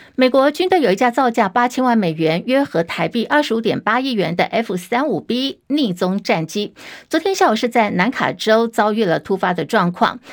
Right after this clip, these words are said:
那么飞行员即使弹射逃生成功，可是军方后来怎么找都找不到这架战机，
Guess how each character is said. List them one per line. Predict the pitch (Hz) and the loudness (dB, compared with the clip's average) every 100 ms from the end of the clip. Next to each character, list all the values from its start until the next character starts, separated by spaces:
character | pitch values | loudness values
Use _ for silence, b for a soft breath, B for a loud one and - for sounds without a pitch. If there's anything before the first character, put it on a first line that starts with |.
| B | B
那 | 294 | 2
么 | 285 | 2
飞 | 247 285 | 4 2
行 | 285 240 | 2 2
员 | 190 180 | 2 0
即 | 202 | -2
使 | 196 175 | -4 -4
弹 | - 160 | -4 -4
射 | 175 202 | -2 -2
逃 | 175 165 175 | -2 -2 -2
生 | 180 196 | 0 -2
成 | 220 160 156 | -2 -4 0
功， | 226 233 247 B B | 2 2 -2 B B
可 | - | -4
是 | 269 392 | 0 0
军 | 320 320 | 0 0
方 | 285 | 2
后 | 349 294 | 4 2
来 | 180 170 | 2 -2
怎 | - 180 | -4 -2
么 | 269 | 0
找 | 233 - | 0 -2
都 | 220 233 | -2 -2
找 | - 175 | -2 -2
不 | 180 | 0
到 | 240 202 | 2 0
这 | 196 190 | 0 -2
架 | 175 | 0
战 | 170 180 165 | 0 -2 -4
机， | - 180 | -2 -4